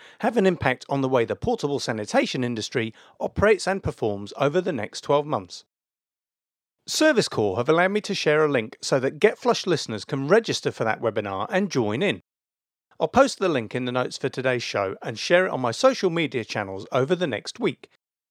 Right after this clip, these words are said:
Please put it in your diary. It starts at eleven A M on Thursday the tenth of December, Mountain Standard Time in the U S, which is five P M on Thursday the tenth in Europe, six P M in the U K, and seven A M on Friday the eleventh of December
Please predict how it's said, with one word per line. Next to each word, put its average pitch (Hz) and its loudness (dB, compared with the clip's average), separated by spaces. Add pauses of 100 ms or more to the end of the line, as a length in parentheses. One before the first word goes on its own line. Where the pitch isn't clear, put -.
(160)
Please 214 4
put 233 2
it 254 0
in 175 -4
your 131 0
diary. 104 0 (240)
It 147 -6
starts 143 2
at 131 -2
eleven 196 4
A 160 4
M 131 0
on 113 -6
Thursday 185 4
the 107 -6
tenth 202 0
of 143 -2
December, 123 -2
Mountain 120 -4
Standard 151 -4
Time 117 -4
in 107 -6
the 107 -6
U 107 -2
S, 135 -4 (340)
which 143 -10
is 117 -8
five 247 0
P 131 0
M 110 -2
on 107 -8
Thursday 117 0
the 104 -4
tenth 104 -8
in 104 -8
Europe, 113 -2 (260)
six - 0
P 127 2
M 110 0
in 117 -6
the 104 -8
U 101 -10
K, 110 -6 (220)
and 135 -2
seven 214 6
A 117 2
M 120 0
on 117 -2
Friday 151 2
the 107 -2
eleventh 147 0
of 110 -6
December 117 0